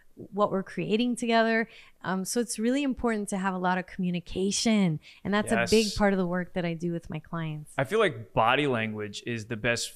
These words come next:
Speaker 2: form of communication to read after sex. And then the, the verbal should come after the chemicals have really, you know, went back to sleep a little bit, um,
Speaker 1: <laughs>
Speaker 2: 'cause everything's super sensitive there.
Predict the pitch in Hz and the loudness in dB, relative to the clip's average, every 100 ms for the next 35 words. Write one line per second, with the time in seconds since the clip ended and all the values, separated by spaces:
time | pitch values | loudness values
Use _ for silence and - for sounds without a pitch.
0 | - 127 117 117 107 101 - - - 123 | -4 -2 0 -2 -6 -10 -20 -20 -4 -2
1 | 123 113 123 110 123 117 107 110 113 110 | 0 0 -2 -2 -4 -6 -6 -6 -4 -2
2 | 104 110 - 107 - 110 - - - 120 | 0 0 -4 -8 -4 -4 -4 -8 -2 0
3 | 123 117 117 113 120 110 123 135 143 131 | 0 0 -4 -4 -4 2 4 4 4 2
4 | 127 - 131 127 120 110 107 _ 117 123 | -2 -2 2 2 2 -2 -10 _ 0 0
5 | - 135 127 - 120 127 143 135 117 104 | 0 0 0 0 0 0 -2 -2 -2 -6
6 | 104 107 107 117 117 110 104 _ - _ | -10 -6 -2 0 -2 -2 -8 _ -20 _
7 | _ _ _ _ - 69 - _ 104 117 | _ _ _ _ -14 -14 -16 _ -8 -6
8 | 117 117 113 - - 143 185 208 226 220 | -2 -2 -2 -6 -4 -4 -2 2 2 6
9 | 240 220 - 139 208 - 135 135 127 - | 4 4 0 2 4 6 8 8 6 2
10 | 123 113 139 135 147 147 131 - 151 143 | 0 -2 0 0 0 -2 -2 -2 -2 -2
11 | 131 127 143 151 160 175 | -2 -2 -2 0 2 0